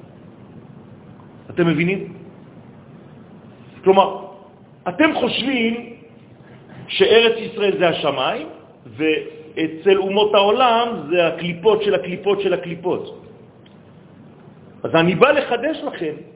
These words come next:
שבמצרים, שזה כולל את כל הארצות, איפה אתה נמצא?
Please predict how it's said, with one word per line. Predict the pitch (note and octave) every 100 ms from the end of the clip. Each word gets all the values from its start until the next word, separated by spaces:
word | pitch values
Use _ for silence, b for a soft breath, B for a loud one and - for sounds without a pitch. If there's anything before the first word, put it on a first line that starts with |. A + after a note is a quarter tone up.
| - - - _ _ _ - b b -
שבמצרים, | - F#3 F3 - B2+ D#3+ E3 - G#3+ D#4+ B3+ C3+ -
שזה | B2 B2+
כולל | D#3 E3+ F3+
את | D#3
כל | F#3+
הארצות, | G#3+ - D#3 - G3+ - - - -
איפה | A3+
אתה | C4 B3
נמצא? | G3+ - F#3